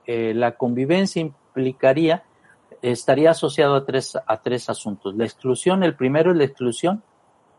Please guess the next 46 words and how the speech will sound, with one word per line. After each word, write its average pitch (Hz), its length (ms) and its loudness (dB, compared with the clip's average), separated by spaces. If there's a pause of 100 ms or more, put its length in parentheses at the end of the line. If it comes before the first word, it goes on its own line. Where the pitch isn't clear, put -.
(140)
de 123 180 4
la 117 100 6
educación 120 480 0
a 139 80 4
distancia 151 720 0
o 127 140 4
mediada 139 560 4
por 123 140 -4
tecnologías 110 720 -4
de 127 80 0
la 113 80 -2
información 110 580 -6
y 113 40 -2
de 107 220 -2
la, 104 300 -2
y 110 180 -10
de 104 120 -2
la 104 260 0
comunicación. 104 720 -6 (480)
Por 131 160 6
eso, 151 160 2
en 139 80 2
los 123 140 0
últimos 160 440 2
días, 170 500 4
ah, 117 260 4
es 113 340 -4
ya 127 400 4
una 123 380 -2
serie 127 220 2
de 127 80 4
materiales 131 480 2
que 117 120 -2
no 120 300 2
entran 123 380 -2
en 120 140 -2
este 131 220 -4
análisis. 147 560 -4 (300)
Él 135 180 4
ha 151 100 8
dicho 160 380 0
que 120 140 0
llueva, 139 500 2
truene 127 320 0
o 131 40 0
relampaguee, 127 760 0